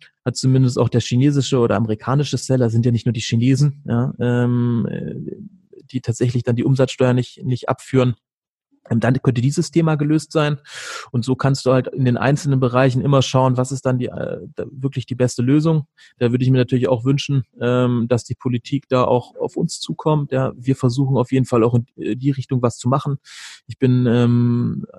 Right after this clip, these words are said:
an diversen, ähm, Austauschveranstaltungen immer dabei und versuche dann so ein bisschen über unser Business zu berichten. Was könnten die Lösungen sein, die dann auch wirklich in unserem Sinne von Amazon, vom, von den unterschiedlichen Sellern sind, ähm, da entsprechend Input zu geben.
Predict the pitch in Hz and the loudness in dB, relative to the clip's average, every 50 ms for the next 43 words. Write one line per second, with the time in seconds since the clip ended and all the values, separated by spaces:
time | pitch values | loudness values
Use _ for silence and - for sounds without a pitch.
0 | - - - - - - 120 120 113 120 123 127 127 127 127 123 120 - _ - | -20 -20 -16 -8 -4 -2 -2 0 0 2 2 2 2 2 0 -2 -2 -4 _ -12
1 | - - 107 117 117 107 - 123 135 - - 135 131 120 - - 87 69 131 - | -8 -6 -4 -2 -2 -2 0 0 -2 0 2 2 2 2 0 0 -2 0 0 0
2 | - 131 127 127 131 113 - 127 127 120 120 110 117 120 131 147 156 - - 120 | 0 0 0 0 0 -2 0 0 2 2 2 2 2 2 2 2 0 0 -2 -4
3 | - 120 117 131 127 - - 127 120 123 120 135 131 - 131 127 123 123 113 123 | -2 -4 -4 -4 -4 -4 -2 -2 -2 -2 -4 -4 -4 -4 -2 -2 0 0 0 0
4 | 135 131 127 120 135 135 135 135 - - - 127 120 127 120 147 135 - - 143 | 0 0 0 0 0 0 -2 -2 -4 -4 -6 -4 -4 -2 -2 -2 -4 -4 -6 -10
5 | 131 123 123 123 - - - - 127 - - 135 120 120 117 117 127 135 139 123 | -8 -6 -6 -8 -8 -6 -4 -2 -2 -2 -2 -4 -2 -2 0 2 4 4 4 4
6 | 131 127 120 117 123 123 131 139 147 139 - - - - - - - _ - 127 | 2 2 2 2 2 2 4 2 0 -2 -4 -8 -20 -20 -20 -20 -10 _ 0 2
7 | 127 123 120 - 110 110 139 139 - 131 120 - - - - 127 135 127 135 123 | 2 4 4 2 2 2 0 0 2 0 -2 -2 -4 -4 -2 0 0 2 2 2
8 | 117 113 127 139 143 143 135 127 - - - 120 113 101 135 135 131 - - - | 2 2 2 2 2 2 2 0 -2 -2 -2 -2 0 0 0 0 -2 -2 -2 -4
9 | 127 127 117 - - 123 123 127 123 - _ - 123 123 127 127 127 120 - - | -4 -4 -2 -4 -4 -4 -4 -4 -6 -8 _ -6 -4 -2 -2 -2 -4 -6 -8 -10
10 | - - - 107 - - - 131 - 127 120 120 113 - 123 120 120 117 113 113 | -12 -12 -12 -12 -12 -10 -10 -10 -8 -6 -4 -4 -4 -2 0 0 2 2 2 2
11 | 139 160 165 - _ - - - - - - - - - 127 123 123 120 113 117 | 2 2 2 -2 _ -18 -20 -18 -16 -16 -18 -16 -4 2 4 4 4 4 4 4
12 | 113 110 117 - - 123 113 - 117 127 123 - 120 - - 117 110 113 117 113 | 4 2 2 0 -2 -2 -4 -2 -4 -6 -8 -8 -10 -10 -8 -8 -6 -6 -6 -8
13 | 101 | -10